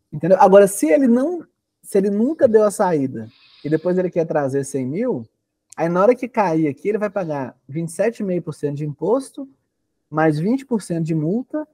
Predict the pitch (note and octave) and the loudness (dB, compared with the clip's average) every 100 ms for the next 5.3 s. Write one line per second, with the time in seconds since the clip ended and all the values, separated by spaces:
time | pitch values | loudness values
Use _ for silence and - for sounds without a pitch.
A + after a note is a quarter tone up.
0 | _ _ _ _ _ _ _ _ _ - | _ _ _ _ _ _ _ _ _ -8
1 | - C#3 C#3 C3+ C#3 E3+ F3 F#3+ A#3+ - | -4 2 4 4 4 2 0 0 -2 -4
2 | A3+ F#3 _ C#4+ E4+ - A#3 G#3 F3 C#3+ | -6 -6 _ 0 0 0 -2 0 -2 -2
3 | D#3 A3+ F#3+ - G#2+ C3 E3 G#3+ - C3 | -2 -4 -6 -10 -10 -4 0 0 0 -2
4 | A#2 C3 - - A#3+ A#3 F#3 D3+ C#3 F#3+ | -2 -6 -6 0 2 2 -4 -4 -2 -2
5 | G#3+ - B2+ | -4 -6 -16